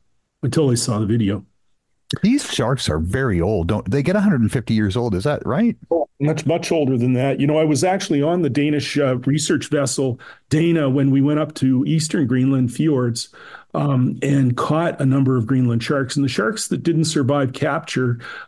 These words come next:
Speaker 1: uh, we collected the eyes from. And Julius Nielsen, uh, was a graduate student on that trip, used those eyes to identify the ages. The lenses formed, you know, sort of very soon after conception.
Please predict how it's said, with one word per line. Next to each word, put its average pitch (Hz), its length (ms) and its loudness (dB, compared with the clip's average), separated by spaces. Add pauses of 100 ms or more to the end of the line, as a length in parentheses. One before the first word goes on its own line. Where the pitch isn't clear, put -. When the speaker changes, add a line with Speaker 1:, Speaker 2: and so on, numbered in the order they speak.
Speaker 1:
uh, 135 380 2
we 135 100 4
collected 143 460 0
the 117 140 2
eyes 131 260 0
from. 98 300 -2 (440)
And 139 220 2
Julius 156 400 2
Nielsen, 147 680 2
uh, 131 160 0
was 120 200 4
a 110 40 0
graduate 151 360 0
student 120 320 0
on 120 140 2
that 127 220 -2
trip, 139 360 -2 (100)
used 156 300 2
those 131 220 2
eyes 131 360 2
to 123 140 -2
identify 127 640 0
the 117 340 2
ages. 123 320 0 (100)
The 120 60 -2
lenses 185 460 2
formed, 139 520 -2
you 135 80 2
know, 127 120 2
sort 131 240 0
of 110 60 0
very 143 280 2
soon 131 300 0
after 127 300 -2
conception. - 680 -2